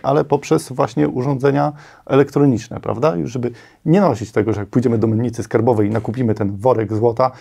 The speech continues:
żebyśmy nie musieli wszystkiego nosić, może coś byśmy zrobili inaczej, bo też, y, jakby dywersyfikacja jest ważna, nie tylko jakby, e, trzymanie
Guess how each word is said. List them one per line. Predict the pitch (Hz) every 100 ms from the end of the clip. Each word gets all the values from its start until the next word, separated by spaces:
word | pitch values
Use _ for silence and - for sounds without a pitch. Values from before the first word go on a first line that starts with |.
| -
żebyśmy | - 117 117 117 113 - -
nie | 120
musieli | 123 113 123
wszystkiego | 113 - - 135 113
nosić, | 117 139 156 - 127
może | 123 135 131 - -
coś | - 131 139
byśmy | 117 - 131
zrobili | 135 131 131 135
inaczej, | 123 104 98
bo | 101
też, | 123 113
y, | 117 107 107 - _ -
jakby | 101 113 104
dywersyfikacja | - 110 117 123 - 117 113 120 120
jest | 107
ważna, | 110 131 143
nie | 113 110
tylko | 127 117 113 104 110
jakby, | 101 110 104 - - - -
e, | 107 - -
trzymanie | - - 113 117 107 101